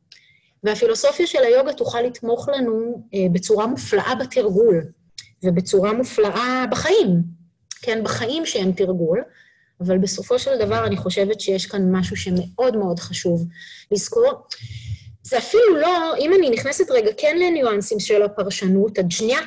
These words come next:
טביה הזה, זה ראוי לדעת את היוגה באמצעות יוגה.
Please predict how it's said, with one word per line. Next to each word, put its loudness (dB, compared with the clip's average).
טביה 0
הזה, 0
זה -4
ראוי 4
לדעת 0
את -6
היוגה 0
באמצעות 2
יוגה. -4